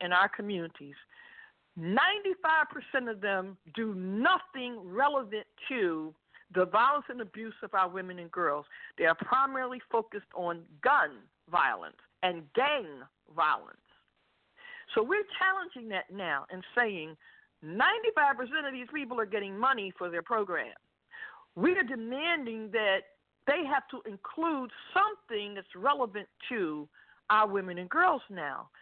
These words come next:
because the numbers have increased dramatically and, and it's now reaching a crisis stage, particularly now when we're talking about body parts, which we now have evidence and documentation that is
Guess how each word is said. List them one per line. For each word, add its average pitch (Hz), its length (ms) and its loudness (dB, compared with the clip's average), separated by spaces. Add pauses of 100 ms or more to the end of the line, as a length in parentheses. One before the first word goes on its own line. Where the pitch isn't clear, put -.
because 220 440 2
the 185 80 0
numbers 254 580 0 (200)
have 202 260 -2
increased 202 460 -8 (380)
dramatically 196 960 2 (280)
and, 180 320 2
and 170 120 2
it's 170 220 -2
now 202 180 6
reaching 175 300 -8
a 147 60 -10
crisis 160 500 -2
stage, 175 240 -4 (420)
particularly 247 760 0
now 208 320 2
when 196 80 -6
we're 214 80 -2
talking 202 340 0
about 269 300 2
body 349 260 4 (100)
parts, 165 300 0 (1120)
which 269 160 2 (100)
we 262 120 0
now 269 320 4
have 254 240 -4 (100)
evidence 247 540 0
and 214 180 -4
documentation 233 920 -2
that 202 140 -4
is 190 80 -8